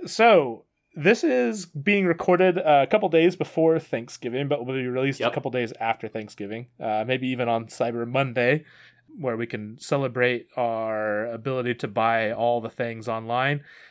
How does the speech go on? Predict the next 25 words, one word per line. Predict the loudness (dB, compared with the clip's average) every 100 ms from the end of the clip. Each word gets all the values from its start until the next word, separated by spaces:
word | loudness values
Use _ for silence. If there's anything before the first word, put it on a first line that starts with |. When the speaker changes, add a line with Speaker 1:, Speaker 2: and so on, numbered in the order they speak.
| _ _ _ -4
Speaker 1:
Since | 0 0 -4 -16 -14
that | 0 2 2
will | 2 0
probably | 4 4 6 4
be | 4 2
the | 2
release | 2 0 0
date | 0 0
of | -2
this | -4 -4
episode, | -4 0 2
I | 2
think | 2 0 0 -2 0
I, | 0
I | 6
thought | 6
it | 6
would | 2
be | 0
fun | 0 2 2
to | 0
go | 2 2
back | 4 4 2 -4
into | -4 -2 -2 0 0 2
the, | 0 0 -2